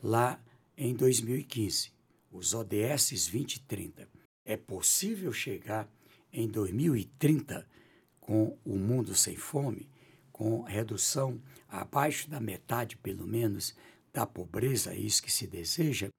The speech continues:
Então, ali o mundo já tem um compromisso. E a partir daí, nós passamos a dialogar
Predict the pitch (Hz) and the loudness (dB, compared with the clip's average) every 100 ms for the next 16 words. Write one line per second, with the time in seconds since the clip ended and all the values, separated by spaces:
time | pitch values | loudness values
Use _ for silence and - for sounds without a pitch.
0 | _ 117 107 185 190 - _ 135 139 147 | _ -2 6 6 6 -2 _ 2 4 6
1 | 233 392 - 170 131 127 208 196 120 95 | 4 0 0 2 4 6 6 4 2 0
2 | 127 120 - 165 202 151 - 98 - 101 | 0 0 2 4 4 2 0 -2 -2 -2
3 | 92 - - - _ 196 202 - 135 - | -4 -8 -10 -12 _ 2 4 4 2 2
4 | 117 113 113 143 170 - 135 - 151 - | 0 4 6 4 2 0 2 2 6 4
5 | 151 156 165 131 131 135 131 139 107 107 | 6 4 2 2 2 4 4 2 2 0